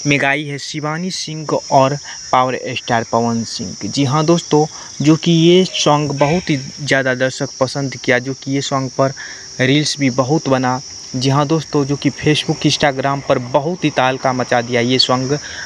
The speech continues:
Power Star पवन सिंह का, जो कि अभी YouTube पर Power Star पवन सिंह का ये song जो कि तीन सौ दस मिलियन को पार कर चुका है। जी हाँ दोस्तों, record बन चुका है भोजपुरी industry में ये song, जो कि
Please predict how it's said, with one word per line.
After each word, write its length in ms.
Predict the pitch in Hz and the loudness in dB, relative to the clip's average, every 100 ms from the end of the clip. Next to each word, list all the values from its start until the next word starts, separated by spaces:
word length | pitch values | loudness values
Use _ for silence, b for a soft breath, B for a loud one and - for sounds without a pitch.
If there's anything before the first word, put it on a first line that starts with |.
| B | B
Power 280 | 120 113 120 123 | 0 0 0 -2
Star 280 | 117 - 117 | 0 0 0
पवन 300 | 120 117 113 | 0 -2 -2
सिंह 260 | 113 120 113 | -4 -2 -2
का, 160 | 110 113 - B B 139 | -2 -4 -6 B B 0
जो 140 | 156 | 2
कि 200 | - 196 | 4 2
अभी 380 | - 151 135 147 170 - B B B B B B B | 0 -2 -2 -2 -4 -8 B B B B B B B
YouTube 400 | 139 160 - 208 - | 4 6 6 2 4
पर 180 | 135 117 - - | 0 0 -6 0
Power 280 | 139 143 156 | 4 4 4
Star 240 | 143 147 135 | 2 0 0
पवन 280 | 143 147 | -2 -2
सिंह 220 | 143 143 131 | -4 -4 0
का 120 | 127 | 0
ये 240 | 127 147 | 2 2
song 500 | 170 - 127 139 135 | 2 2 2 2 0
जो 160 | 135 135 | 0 0
कि 240 | - 151 143 - | 0 2 4 4
तीन 120 | 160 | 2
सौ 160 | - 143 | 4 2
दस 280 | 117 160 - | 2 0 0
मिलियन 320 | 135 131 127 | 0 0 0
को 140 | - | -2
पार 240 | 110 107 - | 0 0 0
कर 140 | - | -4
चुका 260 | - - 98 | -6 -6 -6
है। 100 | 120 - - 123 | -6 -10 -6 2
जी 120 | 123 | 4
हाँ 120 | 131 | 4
दोस्तों, 380 | 147 - 139 139 - B B B | 2 0 -2 -2 -4 B B B
record 440 | 139 147 160 156 143 | 0 2 4 4 2
बन 200 | 139 131 | -2 -6
चुका 280 | 131 127 120 | -2 0 0
है 240 | 127 139 147 B B - | 2 0 -2 B B -2
भोजपुरी 500 | 120 131 - 160 147 | 2 2 2 4 4
industry 420 | 135 127 - 143 | 4 2 0 0
में 100 | 131 | 2
ये 160 | 123 139 | 4 2
song, 440 | - 127 127 127 | 4 2 2 2
जो 160 | 127 143 | 2 0
कि 320 | - 160 160 | 4 4 4